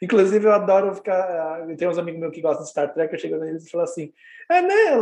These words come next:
lá no Star Trek que tem o Darth Vader?" Aí eles falam, "Não, é... Não é Star Wars que tem o Spock?" <laughs> Então eles ficam brin-, zoando, confundindo os personagens. Não.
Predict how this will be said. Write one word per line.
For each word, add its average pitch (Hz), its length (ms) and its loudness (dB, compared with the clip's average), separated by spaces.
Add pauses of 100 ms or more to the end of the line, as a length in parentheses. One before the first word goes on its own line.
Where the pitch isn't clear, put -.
(120)
lá 202 160 2
no 202 100 -2
Star 185 260 2
Trek 240 280 2
que - 80 -12
tem 180 120 0
o 175 40 0
Darth 175 200 -2
Vader?" 156 680 4 (420)
Aí 190 140 6
eles 208 140 4
falam, 220 220 2
"Não, 285 300 4
é... 190 560 2 (400)
Não 226 180 -2
é 285 60 2
Star 247 220 -2
Wars 262 160 4
que - 80 -6
tem - 80 2
o 202 40 0
Spock?" 269 540 0
<laughs> - 480 -8
Então 240 240 4
eles 269 140 0
ficam 262 240 0
brin-, 247 180 -8 (240)
zoando, 214 760 -2
confundindo 202 480 -6
os 269 80 -10
personagens. 185 640 -2
Não. 190 440 -14